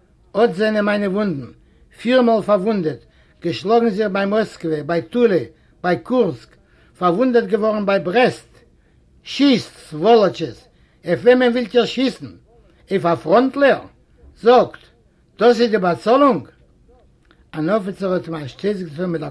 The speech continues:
קאלבע פון אויטאמאט. "אראפ! אראפ פון וואגאן! שיס! איך וויל זען, אויב דו וועסט דאס טון.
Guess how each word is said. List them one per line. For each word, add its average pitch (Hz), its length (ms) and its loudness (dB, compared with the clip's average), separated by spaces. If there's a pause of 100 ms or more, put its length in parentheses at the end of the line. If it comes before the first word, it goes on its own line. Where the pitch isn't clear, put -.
קאלבע 185 340 -2 (400)
פון 170 120 -8
אויטאמאט. 175 500 -4 (400)
"אראפ! 233 320 4 (400)
אראפ 226 280 2
פון 220 100 -4
וואגאן! 226 360 4 (800)
שיס! - 520 0
איך - 120 -20
וויל 196 140 -2
זען, 240 200 4
אויב 202 160 0
דו 202 80 0
וועסט 190 240 -2
דאס 202 160 -6
טון. 220 280 0